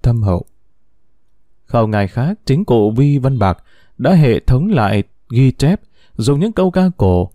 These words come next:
của dân tộc Tày, Nùng để hướng dẫn cách tiếp cận kỳ thiên bảo vật. Thâm ý sâu xa của các cụ, ngộ nhỡ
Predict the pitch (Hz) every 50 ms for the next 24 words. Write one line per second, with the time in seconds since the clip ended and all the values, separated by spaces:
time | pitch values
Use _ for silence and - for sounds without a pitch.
0 | - _ 123 117 104 107 170 175 175 - - 98 92 - - - _ 113 104 98
1 | 98 95 82 - - - 107 104 98 98 95 92 90 - - - - - - -
2 | 123 117 120 139 165 165 143 147 - 180 220 254 254 - - 165 170 - - _
3 | - 190 220 - - - 110 101 101 101 - - - 110 104 104 - - - 139
4 | 151 147 147 131 104 95 87 82 82 90 85 85 - _ - - _ _ _ _
5 | - - _ _ _ _ _ _ _ - _ _ _ _ _ _ - _ _ -
6 | - _ _ _ - - - - _ _ - - _ 120 117 113 113 110 110 117
7 | 139 175 190 - - 113 110 104 - - 107 104 104 107 - - - 113 95 90
8 | - - 151 175 - - 110 95 87 - - _ _ - - _ _ _ - -
9 | 127 123 123 123 117 117 123 127 - 156 175 202 233